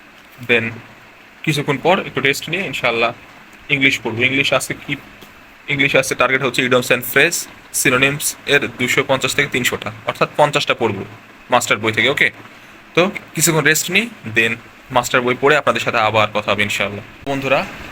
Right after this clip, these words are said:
আজকে আমি মাস্টার বইয়ের দুশো পঞ্চাশ থেকে শুরু করে এই মোটামুটি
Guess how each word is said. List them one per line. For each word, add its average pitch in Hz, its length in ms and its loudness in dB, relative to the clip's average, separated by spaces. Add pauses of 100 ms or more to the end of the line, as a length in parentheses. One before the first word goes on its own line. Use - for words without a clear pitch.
(140)
আজকে 147 280 0
আমি 143 180 2
মাস্টার 139 360 2
বইয়ের 135 320 2
দুশো 127 300 2
পঞ্চাশ 143 460 2
থেকে 135 180 2
শুরু 135 280 0
করে 139 340 2 (1080)
এই 135 200 2
মোটামুটি 135 680 0